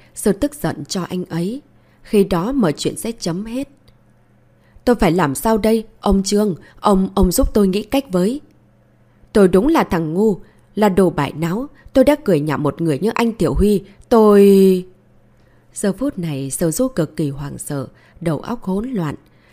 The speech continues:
Sau khi nghe được điều này, ông Trương nói, "Thiếu gia, đừng lo lắng. Tuy rằng cậu đã từng cười nhạo anh Tiểu Huy, nhưng một người vĩ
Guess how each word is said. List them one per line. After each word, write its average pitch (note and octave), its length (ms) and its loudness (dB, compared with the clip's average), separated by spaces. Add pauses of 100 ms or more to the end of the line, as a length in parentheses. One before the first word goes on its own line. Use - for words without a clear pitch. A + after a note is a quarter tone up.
(100)
Sau F#3 220 -2
khi F3 240 -2
nghe A3+ 160 -2
được E3 300 -6
điều D3 200 -4
này, C#3 320 -8 (320)
ông F3 200 -2
Trương E3 260 -4
nói, E3 320 -6 (680)
"Thiếu G3 220 2
gia, E3+ 420 -2 (140)
đừng E3 300 0
lo G#3 120 2
lắng. G3+ 320 -2 (420)
Tuy B3 160 4
rằng C3+ 340 -4
cậu E3 120 0
đã B3 120 0
từng D#3+ 240 -4 (100)
cười D#3 180 2
nhạo C3+ 220 -6 (100)
anh G#3 140 -4
Tiểu B2+ 240 -4
Huy, E3+ 280 -2 (400)
nhưng B3 160 2
một E3+ 200 0
người D3+ 140 0
vĩ A#3+ 260 -2